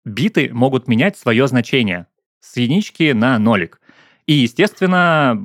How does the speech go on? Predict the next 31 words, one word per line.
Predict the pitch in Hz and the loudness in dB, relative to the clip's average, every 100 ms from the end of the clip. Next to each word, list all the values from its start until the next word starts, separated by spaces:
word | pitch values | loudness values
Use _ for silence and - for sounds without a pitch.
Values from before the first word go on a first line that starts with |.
| - - | -12 -10
может | - 135 - | 0 0 0
произойти | 123 123 123 120 | -2 0 -2 -4
всё, | 110 127 | -2 -4
что | - 117 | -2 -2
угодно, | 104 92 104 131 | 0 0 -2 -2
то | 107 | -2
есть | 95 | -4
устройство | 110 - 117 - 110 | -8 -4 -4 -2 -8
отрабатывает | - 107 107 107 101 98 _ _ _ _ _ - - | -6 -2 -2 -2 -4 -4 _ _ _ _ _ -16 -4
абсолютно | 113 104 - 120 120 120 107 | -2 -2 -2 -2 -2 -4 -4
как-то | 117 - 107 | -6 -6 -8
спонтанно. | - 120 98 101 90 160 196 _ _ _ _ - | -2 -2 0 -2 -2 -4 -6 _ _ _ _ -6
И, | 135 139 131 131 127 - | -2 0 0 0 -2 -2
э, | 127 117 117 113 | -2 0 2 0
более | 104 156 147 | 2 0 0
того, | 127 123 143 196 196 156 127 | -2 -2 0 2 2 0 -2
э, | - 117 110 113 113 117 120 113 - | -6 -4 -4 -6 -10 -12 -14 -14 -4
этот, | 139 - 107 - | -4 -4 -8 -8
э, | 120 113 110 - | -4 0 0 -2
эффект, | 101 180 - _ - _ _ _ | -2 -4 -4 _ -20 _ _ _
он, | 123 135 131 120 - | -2 -2 -2 -8 -8
естественно, | 113 - 165 - 139 131 120 113 _ _ | -8 -2 -4 -2 -2 0 0 -2 _ _
через | 123 107 | -4 -4
короткое | - 135 139 123 | -2 -2 -2 -2
время | 113 165 135 123 | -2 0 0 0
обратно | 110 104 139 120 | -2 -2 -2 -4
пропадает, | - - 110 113 85 - | -6 -4 0 0 -2 -8
потому | - 104 95 | -14 -10 -10
что, | - 101 87 | -10 -10 -8
ну, | 98 | -8
всё. | 85 - 90 | -8 -6 -8